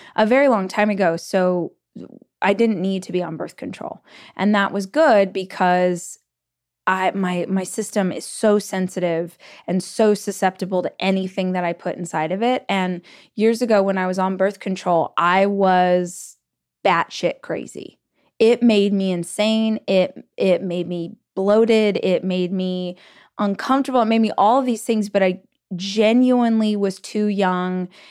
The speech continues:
I didn't have the knowledge to understand that there were other ways to manage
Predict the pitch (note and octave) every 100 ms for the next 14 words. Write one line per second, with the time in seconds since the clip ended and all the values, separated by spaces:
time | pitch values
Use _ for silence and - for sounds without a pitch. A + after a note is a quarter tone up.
0 | - G#3+ F#3+ G3 A#3 A#3 - G#3+ G3+ G3
1 | G3 F3 F#3+ G#3 - - F#3 F#3 - F#3+
2 | F#3 F#3 F#3 F3+ - F3+ F3+ F3 E3+ E3+
3 | F#3 - - _ - _ _ - G#3 F#3
4 | F3+ F3 F#3 F#3+ F#3+ F#3+ F#3 F3 -